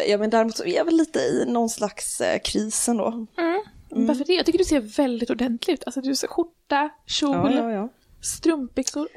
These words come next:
Speaker 2: Wow!
Speaker 1: Skenet bedrar.
Speaker 2: Mm, verkligen.
Speaker 1: <laughs>
Speaker 2: Men det är positivt.
Speaker 1: Ja.
Speaker 2: Det är bättre än att skenet inte
Speaker 1: Tycker
Speaker 2: bedrar, tänker jag.
Speaker 1: verkligen. Verkligen. Nej, men, eh,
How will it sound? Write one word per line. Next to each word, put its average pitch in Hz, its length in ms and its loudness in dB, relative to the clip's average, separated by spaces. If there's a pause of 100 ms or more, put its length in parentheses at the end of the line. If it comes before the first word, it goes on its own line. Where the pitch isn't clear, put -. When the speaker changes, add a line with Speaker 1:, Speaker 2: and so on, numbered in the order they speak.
(160)
Speaker 2:
Wow! 320 560 4
Speaker 1:
Skenet 190 440 2
bedrar. 254 360 6 (200)
Speaker 2:
Mm, 294 240 -4 (400)
verkligen. 294 500 -2 (480)
Speaker 1:
<laughs> - 500 -6
Speaker 2:
Men 285 160 2
det 185 80 -4
är 269 100 -2 (100)
positivt. - 560 0
Speaker 1:
Ja. - 300 -2
Speaker 2:
Det 254 60 2
är 254 40 2
bättre 247 220 -2
än 381 80 -2
att 392 120 -2
skenet 240 220 -2
inte 269 540 0
Speaker 1:
Tycker 339 140 2
Speaker 2:
bedrar, 185 220 2
tänker 320 180 -2
jag. 330 120 4
Speaker 1:
verkligen. 285 80 0 (600)
Verkligen. 180 380 -2 (340)
Nej, 196 240 2
men, 185 240 2
eh, 175 160 4